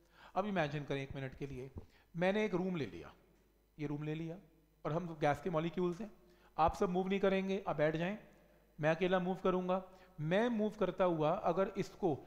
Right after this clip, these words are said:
head on टक्कर मारता हूं, head on टक्कर मारता हूं, वापस आ जाऊंगा। Obviously अगर एक molecule दूसरे को head on टक्कर मारेगा फिर तो ऐसे जाएगा ना,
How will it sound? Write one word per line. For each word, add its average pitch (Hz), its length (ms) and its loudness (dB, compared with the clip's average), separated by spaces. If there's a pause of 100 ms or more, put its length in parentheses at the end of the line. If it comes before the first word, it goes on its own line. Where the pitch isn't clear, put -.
(200)
head 196 240 2
on 240 140 2
टक्कर 240 300 0
मारता 160 320 -2
हूं, 120 140 -8 (1000)
head 175 200 0
on 214 100 2
टक्कर 190 240 -2
मारता 135 320 -6
हूं, 127 140 -12
वापस 160 280 -4
आ - 20 -6
जाऊंगा। 92 360 -12 (1800)
Obviously 131 320 -8
अगर 156 160 -2
एक 175 220 -2 (140)
molecule 135 340 -2
दूसरे 151 300 -2
को 170 80 0
head 131 200 0
on 185 80 0
टक्कर 175 260 -2
मारेगा 151 360 0
फिर 160 160 -4
तो 185 100 2
ऐसे 165 160 0
जाएगा 135 320 -2
ना, 247 200 -10